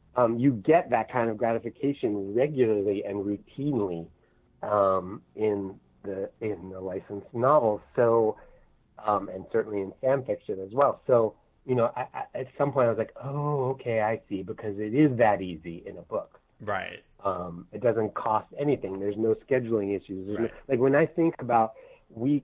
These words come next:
Speaker 1: we, we, pe-, we broke our brains. We, we killed ourselves this season, contorting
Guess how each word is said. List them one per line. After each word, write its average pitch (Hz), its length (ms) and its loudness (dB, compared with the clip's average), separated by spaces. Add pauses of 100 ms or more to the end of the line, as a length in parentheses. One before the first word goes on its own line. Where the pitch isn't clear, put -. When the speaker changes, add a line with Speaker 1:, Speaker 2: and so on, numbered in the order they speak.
(140)
Speaker 1:
we, 165 320 2
we, 143 320 0 (1400)
pe-, - 160 -10 (180)
we 160 300 0 (920)
broke 147 380 2 (100)
our 104 240 -2 (280)
brains. 113 600 0 (260)
We, 123 300 -2
we 143 240 -2 (340)
killed 143 360 4
ourselves 92 600 -12 (600)
this 101 100 -4 (140)
season, 95 520 4 (380)
contorting 123 960 2